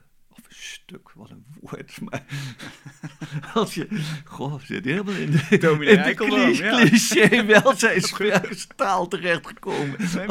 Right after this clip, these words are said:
Speaker 1: als we niet oppassen. Maar goed, dat, eh, ja,
Speaker 2: Ja,
Speaker 1: zo.
Speaker 2: dus, dus let op je, op je eigen kern, inderdaad.
Speaker 1: Ja, precies.
Speaker 2: Ja, ja,
Speaker 1: Ja.
Speaker 2: grappig. Ehm, het is voor jou natuurlijk in die zin een rare tijd. Je gaat waarschijnlijk nu niet meer naar de Kalverstraat in de metro.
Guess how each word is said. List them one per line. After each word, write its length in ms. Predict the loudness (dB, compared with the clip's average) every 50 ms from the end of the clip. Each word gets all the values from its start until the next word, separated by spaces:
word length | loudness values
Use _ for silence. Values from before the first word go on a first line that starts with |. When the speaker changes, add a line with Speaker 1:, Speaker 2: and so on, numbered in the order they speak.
| 0
Speaker 1:
als 100 | 0 0
we 100 | -4 -4
niet 240 | -4 -4 -4 -2 -2
oppassen. 580 | -4 -4 -4 -4 -2 -2 -2 0 -2 -4 -4 -6 -6 -6 -6 -6 -6 -2
Maar 200 | 4 6 6 6
goed, 480 | 6 2 2 6 6 6 6 6 -2 -8 -4 -6 -6 -6 -6 -8
dat, 280 | -8 -8 -8 -10 -12
eh, 80 | -14 -14 -14 -12 -12 -12 -12 -14 -14 -18 -18 -18 -18 -16
ja, 280 | -10 -10 -10 -10 -10 -14 -20 -20 -20 -20 -20 -20 -20 -20 -18 -10
Speaker 2:
Ja, 160 | -6 -6 -6 -6
Speaker 1:
zo. 280 | -8 -12 -16 -18 -20 -14
Speaker 2:
dus, 220 | -12 -12 -12 -10
dus 220 | -10 -10 -10 -8 -6
let 260 | -4 -4 -4 -2 -2
op 140 | -6 -8 -6
je, 280 | -4 -4 -2 -2 -2 -4
op 100 | -6 -6
je 100 | -6 -4
eigen 280 | -4 -4 -6 -8 -10 -10
kern, 300 | -8 -6 -6 -6 -6 -8
inderdaad. 480 | -10 -8 -6 -6 -4 -4 -6 -8 -10 -12
Speaker 1:
Ja, 160 | -10 -10 -10
precies. 200 | -10 -12 -18 -18
Speaker 2:
Ja, 60 | -16 -14 -14
ja, 80 | -14 -14
Speaker 1:
Ja. 80 | -18 -20
Speaker 2:
grappig. 480 | -20 -20 -20 -20 -20 -20 -20 -20 _ _ _ _ _ -20 -20 -20 _ -10
Ehm, 500 | -8 -6 -4 -2 -2 -2 -2 -4 -6 -8 -12 _ _ _ _ _ _ _ _ _ _ _ -20 -14 -12
het 160 | -10 -10 -8
is 80 | -8 -4
voor 80 | -2
jou 120 | 0 0 0
natuurlijk 240 | 0 -4 -6 -6 -6
in 40 | -6
die 100 | -4 -4
zin 120 | -4 -4
een 60 | -4
rare 220 | -2 -4 -4 -4 -4
tijd. 220 | -4 -4 -4 -4
Je 60 | -4
gaat 200 | -6 -6 -8 -8
waarschijnlijk 380 | -8 -12 -8 -8 -6 -4 -4 -4
nu 60 | -4
niet 120 | -4 -4 -4
meer 120 | -4 -4
naar 120 | -6 -6
de 60 | -6 -6
Kalverstraat 640 | -6 -6 -6 -8 -10 -14 -10 -8 -8 -8 -8 -10 -14
in 120 | -16 -14
de 60 | -12
metro. 520 | -12 -10 -12 -12 -10 -10 -10 -10 -10 -12